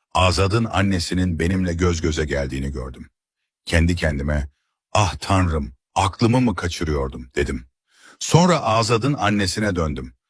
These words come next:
"Anne, Azat nereye gitti?" Azad'ın annesi atkıyı ağır bir şekilde başına çekti ve yeni kınalı beyaz saçlarını atkının altına gizleyerek şöyle dedi.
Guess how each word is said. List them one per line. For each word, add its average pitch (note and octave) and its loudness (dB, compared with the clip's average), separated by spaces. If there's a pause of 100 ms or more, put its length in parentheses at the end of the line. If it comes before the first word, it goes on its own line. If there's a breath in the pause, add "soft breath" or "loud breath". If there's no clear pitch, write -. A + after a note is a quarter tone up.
(280)
"Anne, D3+ 6
Azat C3 2
nereye D3+ 4
gitti?" G#2+ -2 (920)
Azad'ın C#3 4
annesi E2+ 0 (280)
atkıyı G#2 2
ağır D3 2
bir G#2+ -2
şekilde E2+ -2
başına E2+ 0
çekti G2 -2 (400 soft breath)
ve - 6
yeni F#2 2
kınalı F2 0
beyaz F2+ 0
saçlarını D#2+ -2
atkının F#2+ -2
altına E2 -2
gizleyerek D#2 0
şöyle C2 -2
dedi. - -16